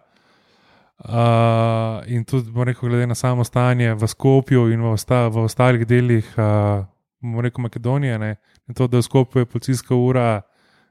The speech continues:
že od marca do pač zdajle, ne, da imajo z-, pa, pa zaprte vse meje, vsa mesta od marca, ne, sem kar malo v dvomih, da,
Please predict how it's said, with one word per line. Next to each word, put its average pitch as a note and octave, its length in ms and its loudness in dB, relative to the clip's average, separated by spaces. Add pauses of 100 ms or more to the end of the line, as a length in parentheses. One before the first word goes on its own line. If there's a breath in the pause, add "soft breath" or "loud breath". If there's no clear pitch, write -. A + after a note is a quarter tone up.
(120)
že A2+ 180 -2
od A2+ 160 0
marca B2 500 0
do A2+ 240 0
pač A2+ 200 -2
zdajle, B2+ 360 0
ne, G#2+ 220 -4 (520)
da A#2 100 -4
imajo A#2+ 400 0
z-, G#2+ 160 -8
pa, B2 200 -2
pa A#2+ 140 -4
zaprte B2+ 420 0
vse B2+ 300 0
meje, B2+ 340 0
vsa B2+ 300 0
mesta B2 600 0 (680 soft breath)
od A#2 100 -2
marca, A#2+ 480 2
ne, G#2+ 440 0
sem A2 280 -4
kar A2+ 160 -2
malo A2 320 0 (220)
v G#2+ 120 -6
dvomih, G#2+ 460 0
da, G2+ 480 -2